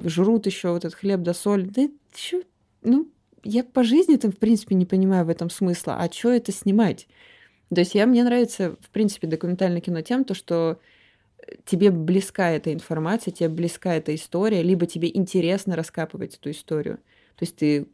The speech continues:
копаешься в историческом документе. А тут просто чё,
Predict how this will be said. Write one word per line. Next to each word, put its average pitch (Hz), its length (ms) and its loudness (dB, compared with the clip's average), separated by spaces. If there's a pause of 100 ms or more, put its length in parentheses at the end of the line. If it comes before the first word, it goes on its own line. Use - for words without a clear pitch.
(140)
копаешься 170 760 -2
в 160 500 -2
историческом 180 520 -4
документе. 165 580 -4
А 165 80 -2
тут 277 320 -4
просто 196 320 -4
чё, 170 340 -2